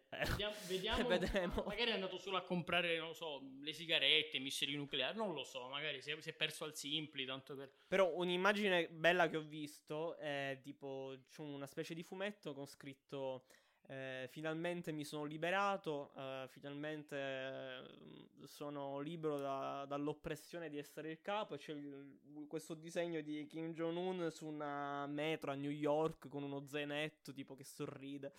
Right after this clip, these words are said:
Speaker 2: <laughs>
Speaker 1: È molto poetico, volendo, il, eh, il, appunto, la fuga, no?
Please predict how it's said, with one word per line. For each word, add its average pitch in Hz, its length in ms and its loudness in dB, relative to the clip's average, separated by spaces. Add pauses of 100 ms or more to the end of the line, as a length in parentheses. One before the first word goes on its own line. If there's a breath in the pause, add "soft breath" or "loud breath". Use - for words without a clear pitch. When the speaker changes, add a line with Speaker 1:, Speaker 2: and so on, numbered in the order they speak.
(140)
Speaker 2:
<laughs> 170 200 -4
Speaker 1:
È 135 200 -6 (100)
molto 160 340 -4
poetico, 147 540 -2
volendo, 143 380 -8
il, 139 380 -6 (440 soft breath)
eh, 135 260 0
il, 139 180 -2
appunto, 139 840 -4 (200)
la 160 160 6
fuga, 180 600 6
no? 180 260 -4